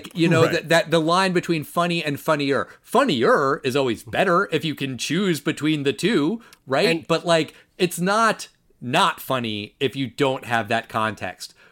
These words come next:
Speaker 3: And
Speaker 1: which
Speaker 3: also
Speaker 1: I
Speaker 3: to
Speaker 1: think
Speaker 3: that end, if you don't know the pa-, if you don't know the original, you could be fooled into thinking that there's just a good song.
Speaker 1: Right.
Speaker 3: Right.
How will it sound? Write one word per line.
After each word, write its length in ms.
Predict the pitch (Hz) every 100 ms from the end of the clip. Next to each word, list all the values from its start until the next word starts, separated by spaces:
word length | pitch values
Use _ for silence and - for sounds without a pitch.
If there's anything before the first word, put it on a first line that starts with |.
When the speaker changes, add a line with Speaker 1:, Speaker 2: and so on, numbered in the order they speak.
| _ -
Speaker 3:
And 100 | 175
Speaker 1:
which 80 | -
Speaker 3:
also 100 | 147
Speaker 1:
I 40 |
Speaker 3:
to 60 | 139
Speaker 1:
think 100 | 160
Speaker 3:
that 120 | 160
end, 320 | 165 190 123 -
if 160 | 135
you 200 | 165 151 113
don't 320 | 147 180 -
know 380 | 139 123 113 117 110
the 100 | 120
pa-, 240 | - 156 -
if 160 | 151 143
you 80 | 143
don't 280 | 160 175 185
know 120 | 165
the 160 | 135
original, 680 | 123 117 156 135 117 92 87 - _ _ _
you 160 | 139 160
could 440 | - 208 208 151
be 160 | 170 151
fooled 360 | - 156 151 143
into 200 | 120 113
thinking 520 | 147 123 120 117 110
that 140 | 117
there's 160 | 120 113
just 200 | 120 -
a 40 | 101
good 200 | 107 -
song. 280 | 123 104 - _ _ _ _ _ - 190
Speaker 1:
Right. 240 | 190 - -
Speaker 3:
Right. 180 | 147